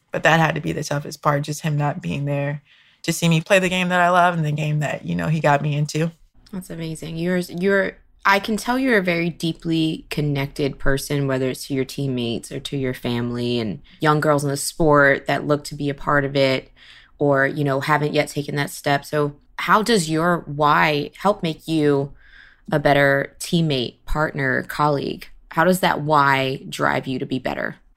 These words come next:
Speaker 1: I mean, when you know why you're doing something, I think that drives you even more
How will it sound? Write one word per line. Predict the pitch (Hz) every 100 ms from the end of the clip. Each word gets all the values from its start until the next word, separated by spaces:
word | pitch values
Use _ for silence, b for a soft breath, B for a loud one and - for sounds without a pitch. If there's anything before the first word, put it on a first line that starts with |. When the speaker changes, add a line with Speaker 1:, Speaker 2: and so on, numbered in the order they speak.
| _ -
Speaker 1:
I |
mean, | 170 160 147
when | 160 170
you | 170 165 _ _ _ _
know | 180 180
why | 190 170 165
you're | 165 165 160
doing | 160 165 175
something, | - 196 190 196 196 -
I | 165
think | 151 165 160
that | 165 160
drives | 156 156 156 156
you | 170 165 -
even | 156 151 147
more | 147 156 151 160